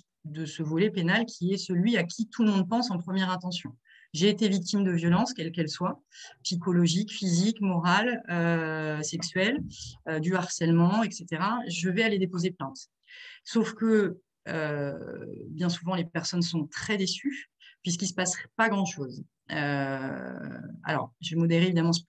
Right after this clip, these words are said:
propos, mais en tout cas, on ne leur offre pas systématiquement et immédiatement une réponse. La, le dépôt de plainte, euh, ne va pas entraîner systématiquement, euh,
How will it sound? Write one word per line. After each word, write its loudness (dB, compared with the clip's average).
propos, 2
mais 4
en 4
tout -4
cas, 0
on 4
ne 2
leur 2
offre -2
pas 0
systématiquement 0
et 4
immédiatement 2
une 4
réponse. 2
La, 0
le 0
dépôt 0
de -6
plainte, 4
euh, 0
ne -2
va 0
pas 4
entraîner 0
systématiquement, 0
euh, 0